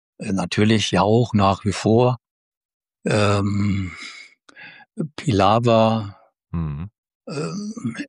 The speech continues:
Speaker 1: Elton, und dann musst du schon weiter überlegen, wen könntest du jetzt da noch aufzählen? Giovanni Zavarelli von, von, von, ähm,
Speaker 2: Ja.
Speaker 1: vom Z D F, das sind jetzt so, die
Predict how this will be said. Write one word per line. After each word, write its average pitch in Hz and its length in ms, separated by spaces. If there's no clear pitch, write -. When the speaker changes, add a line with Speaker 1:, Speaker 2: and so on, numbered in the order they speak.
Speaker 1:
Elton, 117 800
und 110 320
dann 107 220
musst 113 320
du 127 40
schon 110 240
weiter 107 340
überlegen, 107 580
wen 104 240
könntest 110 420
du 113 60
jetzt 101 200
da 110 60
noch 107 320
aufzählen? 98 720
Giovanni 107 400
Zavarelli 104 760
von, 104 300
von, 101 300
von, 98 260
ähm, 104 500
Speaker 2:
Ja. 87 140
Speaker 1:
vom 98 140
Z 98 140
D 123 40
F, 113 320
das - 240
sind 113 220
jetzt 107 200
so, 113 380
die 110 540